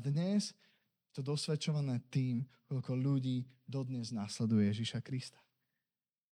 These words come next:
Od dvadsiateho verša však: „Kristus však bol vzkriesený z mŕtvych ako prvotina tých, čo zomreli. Lebo ako skrze človeka prišla smrť, tak prišlo skrze človeka aj z mŕtvych vstanie.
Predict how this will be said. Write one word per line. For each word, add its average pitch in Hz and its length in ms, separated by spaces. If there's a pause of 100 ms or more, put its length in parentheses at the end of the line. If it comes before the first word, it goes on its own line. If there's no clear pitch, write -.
(420)
Od 175 100
dvadsiateho 175 640
verša 175 400
však: 120 260
„Kristus 208 640
však 135 180
bol 214 460
vzkriesený 180 800
z 139 100
mŕtvych 139 500 (760)
ako 131 180
prvotina 165 640
tých, 127 300
čo - 100
zomreli. 101 460 (960)
Lebo 139 240
ako 143 180
skrze 196 540
človeka 208 500
prišla 127 400
smrť, 156 460 (680)
tak 143 160
prišlo 147 400
skrze 170 400
človeka 135 540
aj 117 240
z - 20
mŕtvych 113 400
vstanie. 95 400